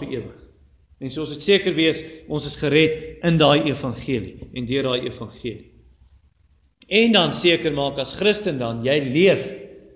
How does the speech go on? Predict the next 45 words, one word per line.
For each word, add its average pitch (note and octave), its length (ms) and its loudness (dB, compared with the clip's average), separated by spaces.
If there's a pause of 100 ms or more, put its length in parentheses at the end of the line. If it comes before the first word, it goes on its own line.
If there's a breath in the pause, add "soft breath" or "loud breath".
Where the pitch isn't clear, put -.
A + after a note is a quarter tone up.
(640)
nie E3+ 140 -2
vir F#3+ 240 -4
tydelike F3 440 4
plesiere C#3 520 -6
en C3+ 120 -4
vir C3 200 -12
tydelike D#3+ 440 0
rykdom A2 440 -8
nie, G2+ 140 -14 (140)
maar C3 100 -8
vir B2+ 140 -10
dit C#3+ 200 -6
wat C3 120 -14
vir B2+ 160 -14
ewig A#2+ 320 -6
gaan. G#2 140 -16 (2000)
Matteus B2+ 460 -6
sê D#3 120 -2
dit D3 140 -6
vir A#2+ 120 -14
ons, A2 100 -14
nie D3 100 -10
skat D3 340 -6
op C#3 100 -8
die C#3+ 120 -8
aarde C3+ 200 -2
met B2 160 -8
mekaar A#2+ 220 -6
maak A#2 160 -8
nie B2 80 -8
in A2+ 120 -8
die A#2 100 -6
hemel. C#3+ 200 -4 (800 soft breath)
En B2+ 120 -6
dan B2 200 -6
Korintiërs C#3 560 -2
sê, C3+ 120 0
hierdie C#3 200 0
wêreld D3+ 320 2
en D#3+ 60 -6
sy D#3+ 140 -2
gedaante C#3+ 460 -2
van, D3 160 -8
gaan C#3+ 260 -4
verby. C3+ 360 2